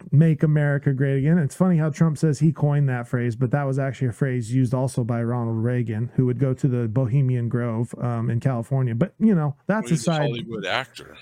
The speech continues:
Speaker 1: Yeah, he was a Hollywood actor, exactly. And everyone said, and people say he was a great president, but see, it's kinda like Trump. Like, when you get a guy that's not a, a generational politician in there sometimes, it kinda helps spice things up and gives people this hope of, like,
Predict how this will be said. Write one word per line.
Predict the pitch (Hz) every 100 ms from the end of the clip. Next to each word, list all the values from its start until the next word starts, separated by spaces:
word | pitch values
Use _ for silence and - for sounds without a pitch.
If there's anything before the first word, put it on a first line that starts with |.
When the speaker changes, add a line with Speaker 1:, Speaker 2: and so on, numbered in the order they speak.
| - -
Speaker 1:
Yeah, | 180
he | 156
was | 156
a | 151
Hollywood | 180 180 160 165
actor, | 160 160 143 127
exactly. | 135 139 131 117 -
And | 160 160
everyone | 165 156 156
said, | 160 165
and | 160 165 -
people | 160 180
say | 175 180
he |
was | 190 175
a |
great | 151 175 175
president, | 185 240 180 120
but | 127
see, | 127 165
it's | 165
kinda | - 160
like | 175 165
Trump. | 196 226 143
Like, | 135 131 _ _ _ _ _
when | 143
you | 160
get | 208
a | 214
guy | 180 190
that's | 175 -
not | 185 175
a, | 143 -
a | - 160
generational | 123 170 175 156 160 - 151
politician | - 165 143 131 165 165 160 127
in | 127
there | 127 127
sometimes, | 139 131 131 127 127 - - - -
it | 139
kinda | 185 190 151
helps | 175 175
spice | - - 165 147
things | 160 147 147
up | 156
and | 143 131
gives | 151
people | - 160 143 139
this | 139 -
hope | 151 139
of, | 127
like, | 127 127